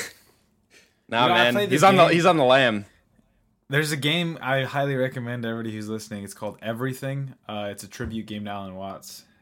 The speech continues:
Speaker 2: Um, it's pretty cool.
Speaker 1: Everyth-,
Speaker 2: It's
Speaker 1: oh,
Speaker 2: just
Speaker 1: I've heard of that one. Is that the one where you become different objects?
Speaker 2: Yeah,
Speaker 1: Yeah,
Speaker 2: he
Speaker 1: yeah,
Speaker 2: just
Speaker 1: yeah.
Speaker 2: plays different speech s-, parts from Alan Watts. It's pretty, pretty bad. All right.
Speaker 1: Open your mind, play video games.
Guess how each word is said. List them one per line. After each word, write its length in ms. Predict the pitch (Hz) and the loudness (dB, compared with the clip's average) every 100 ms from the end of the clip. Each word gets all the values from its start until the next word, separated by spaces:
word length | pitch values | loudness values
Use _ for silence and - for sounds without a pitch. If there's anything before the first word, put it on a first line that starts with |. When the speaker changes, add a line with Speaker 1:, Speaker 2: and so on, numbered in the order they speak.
| _ 95 | _ -20
Speaker 2:
Um, 360 | 98 92 92 - | -20 -18 -20 -20
it's 80 | - | -20
pretty 240 | - 92 - | -20 -20 -16
cool. 340 | 95 95 95 _ _ _ - | -14 -14 -16 _ _ _ -6
Speaker 1:
Everyth-, 360 | 120 127 120 - | -2 -2 -4 0
Speaker 2:
It's 40 | - | 6
Speaker 1:
oh, 160 | 214 | 8
Speaker 2:
just 100 | 208 | 8
Speaker 1:
I've 80 | 170 | 6
heard 220 | 185 202 | 2 2
of 80 | 160 | 4
that 160 | 143 135 | 4 4
one. 120 | 120 | 0
Is 100 | 123 | 0
that 120 | 151 | 0
the 60 | 180 | 0
one 100 | 180 | 2
where 80 | |
you 80 | 160 | 2
become 320 | 139 135 131 | 0 0 -2
different 280 | 131 131 120 | 0 -4 -4
objects? 640 | 104 110 123 131 - - _ _ _ _ _ _ _ - | -2 -4 -4 -6 -8 -20 _ _ _ _ _ _ _ -12
Speaker 2:
Yeah, 460 | 113 117 110 92 | -8 -4 -4 -6
Speaker 1:
Yeah, 180 | 92 98 | -8 -8
Speaker 2:
he 120 | 98 | -6
Speaker 1:
yeah, 80 | 90 | -6
Speaker 2:
just 180 | 90 90 | -8 -10
Speaker 1:
yeah. 40 | |
Speaker 2:
plays 260 | 107 101 101 | -10 -12 -12
different 460 | 101 104 90 - | -14 -14 -16 -18
speech 540 | - - 101 - - - _ _ _ | -18 -12 -12 -14 -18 -20 _ _ _
s-, 340 | - - - - _ _ | -20 -20 -20 -20 _ _
parts 240 | 104 101 - | -12 -12 -12
from 240 | 101 92 | -16 -12
Alan 240 | 98 95 | -12 -12
Watts. 220 | 95 95 - | -14 -16 -18
It's 120 | - | -20
pretty, 280 | 117 95 92 _ _ _ _ _ | -18 -18 -20 _ _ _ _ _
pretty 220 | 127 101 | -14 -10
bad. 260 | 95 92 | -10 -8
All 80 | 143 | -2
right. 180 | 147 107 | -2 0
Speaker 1:
Open 240 | 139 143 143 | -2 0 0
your 100 | 131 | 2
mind, 240 | 127 123 | 2 2
play 160 | 127 120 | 0 -2
video 240 | 113 113 | -2 -4
games. 400 | 107 107 107 - | -4 -6 -8 -12